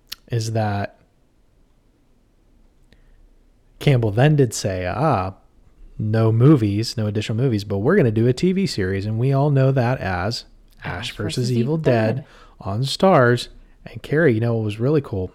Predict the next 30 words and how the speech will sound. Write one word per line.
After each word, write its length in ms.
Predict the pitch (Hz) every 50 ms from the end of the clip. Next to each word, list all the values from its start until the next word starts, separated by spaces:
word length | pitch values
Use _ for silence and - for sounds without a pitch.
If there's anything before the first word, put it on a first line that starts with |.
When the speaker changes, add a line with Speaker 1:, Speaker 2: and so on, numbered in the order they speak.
| _ _ _ _ _ _ -
Speaker 1:
We've 320 | 113 107 117 120 123 123
been, 240 | 120 131 123 120 117
I 120 | - 107 120
remember 880 | 135 131 127 117 113 113 117 127 143 151 123 110 101 98 104 123 135 - _ _ _ _ - - - - - - - - _ _ -
that 320 | - 120 127 120 120 113 107
week 300 | 117 117 110 - - -
taking 340 | - 135 113 - 123 110
the 80 | 104 107
kids 580 | - - - - 117 110 107 107 104 - - -
to 120 | - 131
one 180 | 113 107 110 107
of 60 | 104
their 100 | 104 101 98
first 300 | - - 113 104 - -
trick-or-treatings. 920 | - 113 - 101 98 - - 170 190 190 123 107 110 117 131 139 - - _ _ _ _ - -
And 200 | - 127 117 113
then 180 | 113 107 104 107
that 280 | 110 127 139 151 - -
actual 380 | 123 120 113 - - 107 - -
on 180 | 123 135 143 139
Halloween, 840 | 135 - 151 147 139 135 127 117 135 170 170 131 113 113 117 117 113 _ -
the 60 | - 107
very 260 | 104 113 110 110 113
first 280 | - - 117 110 - -
episode, 520 | 147 151 - 110 - - 95 92 92 92 - - _ _ - _ _ _ -
the 60 | -
pilot, 440 | - - - 147 156 143 98 92 - _ - _ _ _ _ _ _ -
um, 460 | - 107 101 95 95 95 92 95 98 -
came 220 | - - - 101 90
out. 220 | 87 85 87 -